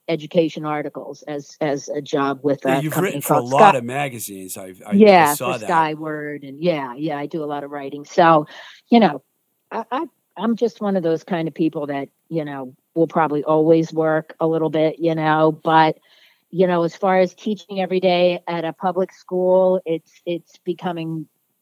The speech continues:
Speaker 1: more and more difficult every year. You know, there's, there's just a lot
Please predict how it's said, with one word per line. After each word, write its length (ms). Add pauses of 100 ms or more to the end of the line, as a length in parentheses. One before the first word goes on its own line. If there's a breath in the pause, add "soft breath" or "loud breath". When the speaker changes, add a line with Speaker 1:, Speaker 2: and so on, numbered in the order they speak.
(240)
Speaker 1:
more 320
and 80
more 160
difficult 580
every 280
year. 360
You 200
know, 260
there's, 400 (600)
there's 500 (500)
just 360
a 60
lot 480